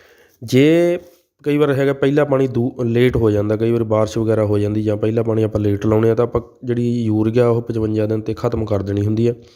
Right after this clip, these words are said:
ਜਿਹੜੀ ਆਪਾਂ ਹੈਪੀ ਸੀਡਰ ਜਾਂ ਸੁਪਰ ਸੀਡਰ ਜਾਂ ਪੀ ਏ ਯੂ ਸਮਾਰਟ ਸੀਡਰ ਨਾਲ ਕਣਕ ਬੀਜਣੀ ਹੈ, ਉੱਥੇ ਆਪਾਂ ਪਚਵੰਜਾ ਦੀ ਜਗ੍ਹਾ 'ਤੇ ਪੈਂਹਠ ਕਿਲੋ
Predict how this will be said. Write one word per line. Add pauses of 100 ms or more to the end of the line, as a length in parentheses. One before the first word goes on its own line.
(540)
ਜਿਹੜੀ
ਆਪਾਂ
ਹੈਪੀ
ਸੀਡਰ
ਜਾਂ
ਸੁਪਰ
ਸੀਡਰ
ਜਾਂ
ਪੀ
ਏ
ਯੂ
ਸਮਾਰਟ
ਸੀਡਰ
ਨਾਲ
ਕਣਕ
ਬੀਜਣੀ
ਹੈ,
ਉੱਥੇ
ਆਪਾਂ
ਪਚਵੰਜਾ
ਦੀ
ਜਗ੍ਹਾ
'ਤੇ
ਪੈਂਹਠ
ਕਿਲੋ